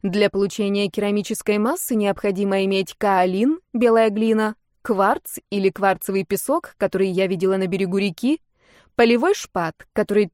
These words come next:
тоже можно поискать в окрестных местах. Весь необходимый инструмент для подготовки керамической массы я уже увидела в гончарной мастерской.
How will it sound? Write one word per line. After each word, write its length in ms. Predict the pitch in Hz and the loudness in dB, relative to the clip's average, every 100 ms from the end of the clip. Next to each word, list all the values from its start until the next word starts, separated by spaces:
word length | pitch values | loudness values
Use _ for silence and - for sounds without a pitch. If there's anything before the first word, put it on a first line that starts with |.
| - | 0
тоже 280 | 247 330 | 2 2
можно 320 | 254 214 208 208 | 0 0 0 2
поискать 460 | 208 - 214 202 | 2 2 0 0
в 40 | 208 | 0
окрестных 460 | 214 208 - 214 | 0 0 2 -2
местах. 540 | 262 320 - 151 - _ _ _ _ - - - | -2 -4 -6 -8 -10 _ _ _ _ -20 -20 -8
Весь 260 | 196 185 185 | 0 2 2
необходимый 580 | 180 175 190 180 185 | 0 0 -2 0 -2
инструмент 500 | 190 - 190 190 185 | -2 -2 -2 0 0
для 140 | 175 190 | 0 -2
подготовки 600 | 185 180 208 190 - 196 | 0 0 0 0 -2 -6
керамической 680 | 165 202 196 196 - - 196 | -2 -2 0 -4 -6 -2 0
массы 320 | 208 330 - | 0 -2 -2
я 220 | 214 208 | 2 4
уже 220 | 208 190 208 | 4 4 2
увидела 400 | 196 202 208 208 | 2 0 2 2
в 60 | |
гончарной 560 | 185 208 240 208 208 208 | 2 -2 0 0 2 0
мастерской. 800 | 214 - 311 - - 170 160 | 0 -2 -4 -4 -6 -6 -6